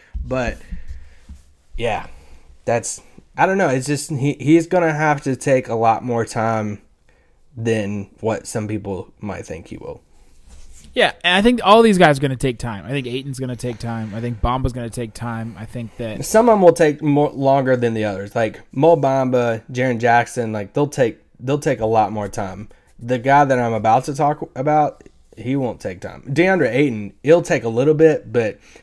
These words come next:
Speaker 1: DeAndre Ayton's gonna step in, and his first game in the N B A, he could probably get eighteen and twelve.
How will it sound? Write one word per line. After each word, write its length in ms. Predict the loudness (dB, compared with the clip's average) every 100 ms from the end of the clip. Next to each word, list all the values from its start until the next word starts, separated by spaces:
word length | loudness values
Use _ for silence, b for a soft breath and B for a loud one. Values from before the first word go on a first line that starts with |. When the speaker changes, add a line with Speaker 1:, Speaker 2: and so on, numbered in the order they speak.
| 0
Speaker 1:
DeAndre 280 | 2 4 4
Ayton's 180 | 2 0
gonna 180 | -4 -4
step 300 | 0 -2 0
in, 220 | -4 -2
and 160 | -6 -8 B B B B -2
his 240 | 0 2
first 260 | 4 4 4
game 180 | 0
in 40 | 0
the 80 | -2
N 80 |
B 140 | 0 0
A, 160 | 2
he 80 | 0
could 140 | -4 -4
probably 260 | -2 -2
get 240 | -6 -10 -8
eighteen 400 | -8 -8 -10 -10
and 80 | -10
twelve. 360 | -10 -10 -14